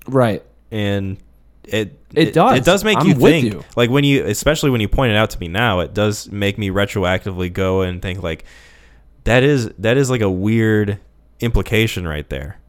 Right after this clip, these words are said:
Speaker 2: And I like the way that this movie sort of makes you ask, like, who all is actually, like, infected and stuff. And the fact that they,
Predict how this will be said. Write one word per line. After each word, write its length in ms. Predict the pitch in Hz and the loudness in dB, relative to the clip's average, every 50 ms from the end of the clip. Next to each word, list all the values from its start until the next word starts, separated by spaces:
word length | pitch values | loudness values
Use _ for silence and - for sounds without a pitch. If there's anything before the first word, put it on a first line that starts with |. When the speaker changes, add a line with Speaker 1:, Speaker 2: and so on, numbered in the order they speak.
| _ _ _ _ _ _ _ - | _ _ _ _ _ _ _ -10
Speaker 2:
And 300 | - 87 80 76 - - - _ - | -8 -6 -6 -8 -10 -14 -18 _ -4
I 80 | 104 117 | 0 2
like 140 | 143 165 156 | 2 2 2
the 80 | 165 151 | 2 2
way 100 | 147 147 | 4 2
that 100 | 143 131 | 2 2
this 160 | 131 120 113 | 0 -2 0
movie 320 | 117 120 127 123 127 123 120 | 0 0 0 2 2 0 0
sort 260 | - - 123 120 113 | 2 2 2 2 2
of 60 | 110 | 0
makes 280 | 107 107 113 107 - - | 0 -2 -2 -2 -2 -2
you 140 | 107 98 | 0 2
ask, 340 | 92 95 101 107 - - - 101 | 2 2 2 0 -2 -6 -8 -6
like, 320 | 98 90 87 82 - - - - - - - - - - _ - _ - | -4 -4 -4 -4 -8 -14 -20 -20 -20 -20 -20 -20 -20 -20 _ -20 _ -10
who 240 | - 120 135 143 117 | -4 0 0 0 2
all 360 | 69 95 113 117 123 120 113 | 2 2 2 2 2 2 2
is 240 | 120 127 131 117 117 | 2 2 2 2 0
actually, 460 | 110 110 110 - - 117 113 113 113 | 0 -2 -2 -4 -6 -4 -2 0 2
like, 240 | 110 110 107 104 110 | 2 2 0 0 -2
infected 440 | 104 104 - 117 123 123 - 110 101 | -6 -6 -4 -4 -4 -4 -4 -4 -4
and 100 | 92 - | -4 -6
stuff. 160 | - 90 - - | -6 -8 -6 -4
And 200 | 107 113 117 113 | -4 -4 -4 -4
the 180 | 92 78 117 113 | -6 -6 -8 -2
fact 260 | - 139 135 139 - | 0 0 0 2 0
that 140 | 131 110 110 | -2 -2 0
they, 400 | 120 113 110 107 101 98 101 | 0 2 2 2 0 -2 -4